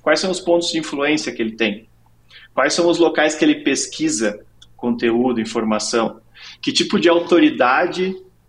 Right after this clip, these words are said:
ele dá ouvidos? E aí a gente começa a mapear quais são todas as oportunidades que a gente tem dentro deste perfil de cliente e também começa a encontrar estratégias conectando com os pontos de atenção que a gente fez a análise lá,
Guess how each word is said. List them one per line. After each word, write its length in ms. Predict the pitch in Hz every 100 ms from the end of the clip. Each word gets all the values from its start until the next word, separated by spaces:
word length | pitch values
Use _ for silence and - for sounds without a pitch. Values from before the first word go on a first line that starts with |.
| _ -
ele 180 | 135 139
dá 140 | 135
ouvidos? 880 | 139 123 120 131 107 101 - - _ _ _ _ - _
E 100 | 127
aí 80 | 127
a 40 | 131
gente 160 | 131
começa 320 | 147 143 139
a 40 | 156
mapear 720 | 160 165 139 131 156 - -
quais 180 | 135 139
são 120 | 143
todas 320 | - 156 156
as 60 | 160
oportunidades 680 | 160 156 165 147 135 139 -
que 60 |
a 40 | 147
gente 260 | 143 -
tem 240 | 131 139 123
dentro 400 | 127 151 - 151
deste 360 | 135 143 -
perfil 320 | 135 135 123
de 120 | 120 135
cliente 500 | 170 151 196 - - _ _ - - _
e 80 | 147
também 300 | 151 190 156
começa 340 | 156 160 156 170
a 40 |
encontrar 380 | 160 160 151 143
estratégias 880 | 143 180 175 - 143 143 180 190 -
conectando 640 | 180 170 170 - 156 170
com 160 | 180 165
os 100 | 170
pontos 400 | - 156 170 156
de 60 | 151
atenção 640 | 151 165 165 - 151 160
que 80 | 170
a 40 |
gente 200 | 165 -
fez 180 | 165 156
a 40 |
análise 380 | 160 147 139 143
lá, 120 | 135